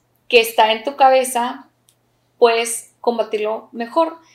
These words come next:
Creas como una capa que físicamente se ve como grasa, que es un porcentaje de grasa, una capa de grasa, y tú creas como una capa, una barrera hacia el mundo, hacia eso que,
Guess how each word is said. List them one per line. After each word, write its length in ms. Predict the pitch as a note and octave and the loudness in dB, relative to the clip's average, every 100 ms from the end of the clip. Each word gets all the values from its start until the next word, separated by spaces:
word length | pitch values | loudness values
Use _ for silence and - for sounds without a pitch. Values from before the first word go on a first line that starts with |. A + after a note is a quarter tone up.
| _ _ _ | _ _ _
Creas 380 | C4+ C4+ C#4+ - | 2 4 4 0
como 200 | D4 C4+ | -4 -2
una 280 | A#3+ B3 B3 | -2 -4 -2
capa 600 | A#3 A3+ A#3+ D4 - - _ _ _ _ - | -2 0 0 0 -4 -18 _ _ _ _ 0
que 440 | A3+ G#3+ G#3 G3+ - | 2 2 0 -6 -12
físicamente 560 | A#3 A#3+ B3+ A#3 A#3 | -10 -6 -6 -6 -10
se 160 | A3+ A3+ | -10 -4
ve 300 | G3+ F#3+ F#3+ | -2 -4 -8
como 460 | - G#3 F#3+ F#3 _ | -12 -8 -8 -8 _
grasa, 520 | - G3+ G3+ G3+ B3 B3 | -8 -2 -2 -2 -12 -14
que 80 | |
es 120 | G#3 G3+ | -14 -14
un 240 | G3+ G3+ | -16 -18
porcentaje 640 | - A3 G#3 G3+ G3+ - G#3 | -14 -12 -12 -12 -14 -14 -14
de 80 | G3+ | -8
grasa, 360 | G3+ G3+ A3 | -8 -6 -10
una 160 | A3 G#3+ | -12 -14
capa 200 | G#3 A3 | -12 -8
de 100 | G#3 | -6
grasa, 400 | G3+ A3 D4 F4+ _ _ - - - - | -6 -8 -10 -12 _ _ -20 -20 -20 -14
y 120 | C4 C4 | -10 -8
tú 100 | C#4+ | -2
creas 300 | D4+ D#4+ - | 0 0 -4
como 260 | E4 C#4 | -4 -4
una 380 | B3+ B3+ C4+ - | -6 -4 -4 -2
capa, 500 | C4+ C4 - C4+ C4+ | -2 0 2 0 0
una 240 | B3+ B3 C#4+ | -2 0 0
barrera 720 | B3 - A3 G#3+ A3 A#3+ - _ _ _ _ | 0 0 0 0 -2 -6 -18 _ _ _ _
hacia 340 | A#3 A#3 - A3+ | -4 -4 -4 -6
el 80 | A3+ | -6
mundo, 520 | D4+ F4 A#3 G#3+ - | -6 -6 -6 -8 -10
hacia 420 | - G#3+ A#3+ A3+ C4 | -12 -10 -6 -4 -4
eso 460 | C4+ D4 F4 - | -4 -6 -8 -8
que, 540 | - A#3 G#3+ G#3 G3+ | -6 -4 -2 -6 -12